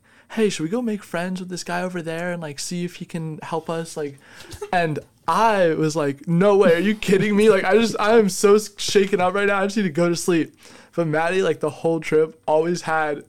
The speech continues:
uh, uh, Maddie, I'll compliment you here. She always had the best energy and, like, the greatest mindset. And she was definitely the person who, like, helped us, like, keep meeting people, whereas I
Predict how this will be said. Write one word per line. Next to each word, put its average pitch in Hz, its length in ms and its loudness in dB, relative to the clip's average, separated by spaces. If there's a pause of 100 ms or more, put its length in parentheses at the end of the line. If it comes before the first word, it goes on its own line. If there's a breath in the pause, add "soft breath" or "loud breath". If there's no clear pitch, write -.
(120)
uh, - 180 -6
uh, 143 100 -10
Maddie, 151 220 -2
I'll 135 80 -8
compliment 147 400 -8
you 135 80 -10
here. 131 200 -6
She 180 200 -4
always 185 400 2
had 160 360 -2 (180)
the 147 140 -2
best 156 380 -4
energy 143 480 -4
and, 135 120 -8
like, 127 200 -10 (320 soft breath)
the 143 60 -14
greatest 151 360 0
mindset. 143 540 -2
And 131 120 -8
she - 120 -4
was 156 160 0
definitely 147 400 -4
the 143 80 0
person 135 340 -6
who, 135 80 -8
like, 123 260 -6 (260 soft breath)
helped 139 280 -6
us, 135 160 -6
like, 123 160 -6
keep - 200 -8
meeting 131 360 -8
people, 117 480 -6 (300 loud breath)
whereas 131 280 -4
I 127 400 -2